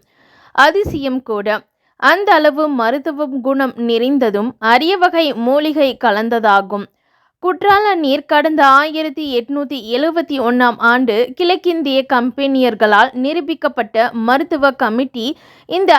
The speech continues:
அருவிகளை பற்றி ஆராய்ந்து, இந்த பகுதியில் நிலவும் ஒருவித காற்றும் உடலுக்கு இதமளிக்கிறது. இந்த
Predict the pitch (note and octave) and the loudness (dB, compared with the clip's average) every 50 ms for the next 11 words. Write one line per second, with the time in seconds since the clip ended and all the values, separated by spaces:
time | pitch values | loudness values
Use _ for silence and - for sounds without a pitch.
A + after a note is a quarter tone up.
0 | G3 A#3 B3+ B3+ C#4 D#4+ D4 D#4+ D#4 C#4 D4+ C4 B3+ B3+ C4+ B3+ C4+ A#3+ A#3 - | 6 4 4 4 2 -2 -6 -6 -6 -4 -2 -2 -2 -2 -4 -4 -8 -8 -8 -8
1 | - B3+ A#3+ - G#3 A3+ A#3+ C4 D4 D4+ D4+ C#4+ C#4 C4 B3+ B3 C4 A3 A3+ C#4+ | -8 -8 -4 -2 2 4 4 4 4 2 0 -2 -2 -2 -4 -2 -2 0 0 -2
2 | - _ _ _ _ - - E4 F#4+ G4 G#4 G#4+ G#4+ F#4 C4+ C4+ B3 D4+ D#4 C4 | -2 _ _ _ _ -14 -10 -8 -2 2 2 2 4 4 2 2 2 -2 -4 -4
3 | D4 C4+ C4+ C#4+ C#4 C4+ B3+ A#3+ A#3 A3+ A3+ A#3+ A3 A#3+ B3 A3+ - A#3 B3+ D4 | -4 -4 -2 -2 -2 -2 -2 -2 0 0 0 -2 -2 -2 -6 -2 0 2 2 2
4 | E4 D4+ B3+ C4 G#3+ A3+ A3 G#3+ A3 - - B3 G#3+ A3 B3+ B3+ - - C4 A3+ | 2 0 -4 -2 0 0 0 0 0 -4 0 2 4 4 4 2 0 -6 -6 -4
5 | A#3+ D#4 - _ _ _ _ - - D#4+ F4+ F#4+ G4+ G4+ G#4 G4+ G4 - - D4 | -4 -6 -8 _ _ _ _ -6 -4 -2 0 2 2 2 2 0 -2 -2 -2 -2
6 | D4+ C4+ G#3+ A#3 A#3+ G#3+ A#3+ A#3 A3+ G#3+ F#3+ F#3+ G3 G3 - A3+ G#3 G#3 F#3+ G#3+ | -2 -2 -4 -6 -4 -2 -2 -2 -2 -4 -4 -6 -6 -6 -4 -4 -4 -2 0 -2
7 | A3 - - _ _ _ _ _ _ _ _ _ _ _ - - B3+ D#4+ F#4 G4+ | -2 -2 -6 _ _ _ _ _ _ _ _ _ _ _ -6 -2 -2 0 2 4
8 | G#4 | 4